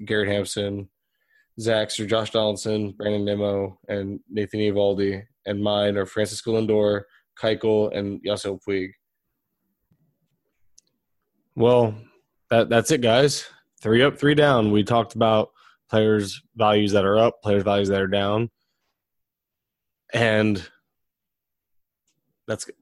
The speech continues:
and, and that's gonna do it for episode eleven. Now, obviously, you know where you can reach us. You know, I'm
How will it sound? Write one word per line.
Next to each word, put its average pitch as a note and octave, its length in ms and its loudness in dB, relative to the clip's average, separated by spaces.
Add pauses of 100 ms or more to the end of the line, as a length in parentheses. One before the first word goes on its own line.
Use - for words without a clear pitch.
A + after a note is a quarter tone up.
and, A2 320 -2
and G#2+ 140 -2
that's A2 180 0
gonna A#2+ 100 2
do B2 120 4
it A#2+ 80 -2
for A2+ 100 -2
episode A2+ 280 -4
eleven. A2+ 420 0
Now, F#2+ 440 -2 (1160)
obviously, A#2 800 2
you A#2+ 100 -2
know A#2 120 4
where A2+ 120 4
you A2 100 0
can A2+ 100 -6
reach A2+ 240 0
us. A2+ 420 0
You A2+ 80 -4
know, G2 340 -2 (320)
I'm A2 340 -2